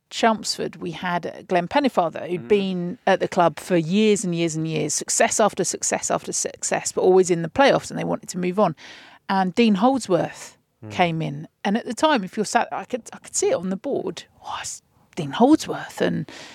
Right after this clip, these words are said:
Speaker 1: he talked about the friendlies he was getting, and it didn't work out. Now, for one reason or another, there was
Speaker 2: Mm.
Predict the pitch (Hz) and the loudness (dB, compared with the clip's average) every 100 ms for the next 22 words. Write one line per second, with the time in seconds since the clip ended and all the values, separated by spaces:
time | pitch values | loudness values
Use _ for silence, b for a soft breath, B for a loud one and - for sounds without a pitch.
0 | B 170 156 190 - 143 - 196 185 170 | B -12 -6 -6 -6 -8 -2 0 0 -4
1 | 170 170 - 208 214 - 208 208 - 170 | -6 -8 -6 -4 -2 -2 -2 -4 -4 -8
2 | - _ 208 180 - 202 233 220 202 190 | -12 _ 0 2 2 2 4 4 2 0
3 | 175 180 180 175 170 165 165 | 0 2 4 4 0 -8 -10